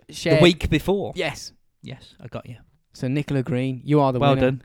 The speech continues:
Speaker 2: Congratulations.
Speaker 1: After about three months of us doing it, I'm, I
Speaker 2: Mm-hmm.
Speaker 1: may learn how to actually, how this is working,
Speaker 2: Yeah,
Speaker 1: this
Speaker 2: yeah.
Speaker 1: system.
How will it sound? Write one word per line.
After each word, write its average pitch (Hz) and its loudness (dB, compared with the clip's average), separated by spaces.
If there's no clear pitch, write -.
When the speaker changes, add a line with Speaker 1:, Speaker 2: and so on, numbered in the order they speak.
Speaker 2:
Congratulations. 135 -4
Speaker 1:
After 135 2
about 131 0
three 147 4
months 135 0
of 123 2
us 120 0
doing 127 0
it, 113 -4
I'm, 113 -4
I - -8
Speaker 2:
Mm-hmm. 127 -2
Speaker 1:
may 123 -2
learn 123 0
how 117 -6
to 113 -10
actually, 107 -14
how 123 -4
this 117 -8
is 113 -6
working, 120 -4
Speaker 2:
Yeah, 127 0
Speaker 1:
this 120 -2
Speaker 2:
yeah. 117 2
Speaker 1:
system. 117 -8